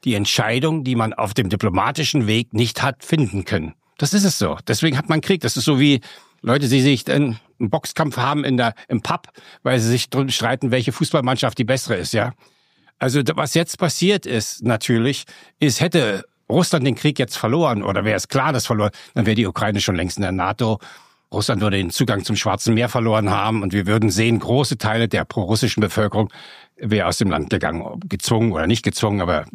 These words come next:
das hätte Bevölkerungsbewegung gegeben, wie oft nach Kriegen. Wenn wir davon ausgehen, dass es eine Pattsituation ist, dass, dass keiner gewinnen kann, dann macht man einen Waffenstillstand. Wird ja immer diese Diskussion über Waffenstillstände geredet.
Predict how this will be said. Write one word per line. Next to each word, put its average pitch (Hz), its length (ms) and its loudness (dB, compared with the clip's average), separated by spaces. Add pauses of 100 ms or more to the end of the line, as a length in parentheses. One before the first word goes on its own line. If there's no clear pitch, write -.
(200)
das 117 200 -2
hätte 104 140 2
Bevölkerungsbewegung 101 1080 0
gegeben, 87 360 -2 (680)
wie 98 220 2 (160)
oft - 240 -4
nach 82 160 -2
Kriegen. 82 400 -4 (720)
Wenn 165 600 0 (320)
wir 135 140 2
davon 131 240 0
ausgehen, 143 360 0
dass 113 100 2
es - 60 -6
eine 113 180 0
Pattsituation 120 800 0
ist, 98 160 -6
dass, 98 180 -2 (240)
dass - 200 -2
keiner 170 320 0
gewinnen 98 380 0
kann, 117 320 -2 (520)
dann 165 360 0
macht 127 260 -2
man 123 140 2
einen 113 220 2
Waffenstillstand. - 1000 -2
Wird 98 320 -2
ja 107 60 2
immer 104 120 2
diese 90 220 -2
Diskussion 104 420 0
über 95 140 2
Waffenstillstände 95 580 -2
geredet. 87 420 -8